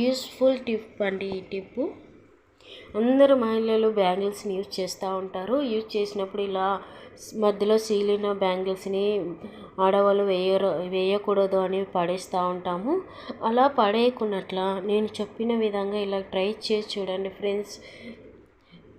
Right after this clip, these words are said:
నేను ఇక్కడ ఈ విధంగా సీలిన గాజులను తీసుకున్నాను. ఇలా తీసుకొని కొంచెం పెన్నంని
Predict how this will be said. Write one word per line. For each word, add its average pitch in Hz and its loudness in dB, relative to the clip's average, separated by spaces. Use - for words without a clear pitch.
నేను 247 2
ఇక్కడ 220 0
ఈ 233 2
విధంగా 220 0
సీలిన 208 -2
గాజులను 196 -4
తీసుకున్నాను. 185 -4
ఇలా 254 4
తీసుకొని 214 -4
కొంచెం 240 0
పెన్నంని 233 2